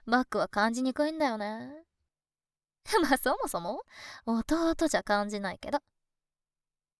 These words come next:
あ、<laughs> 弟入ってたし、演技とか喘ぎ声も無理だから。いいよ。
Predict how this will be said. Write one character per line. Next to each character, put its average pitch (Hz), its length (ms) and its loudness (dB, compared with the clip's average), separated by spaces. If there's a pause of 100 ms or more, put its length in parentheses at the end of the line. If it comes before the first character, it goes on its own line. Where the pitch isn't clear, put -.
(340)
あ、 - 120 0 (220)
<laughs> 240 240 2
弟 285 240 2
入 226 220 -4
っ - 40 -10
て 233 80 -10
た 220 100 -8
し、 - 220 -10 (400)
演 381 240 0
技 339 100 0
と 277 120 6
か 226 140 -4
喘 240 120 0
ぎ 254 120 -4
声 277 180 4
も 190 100 -4
無 202 160 -4
理 311 100 -4
だ 302 120 -10
か - 120 -20
ら。 - 80 -20 (2750)
い 254 220 -2
い - 20 -2
よ。 262 120 -4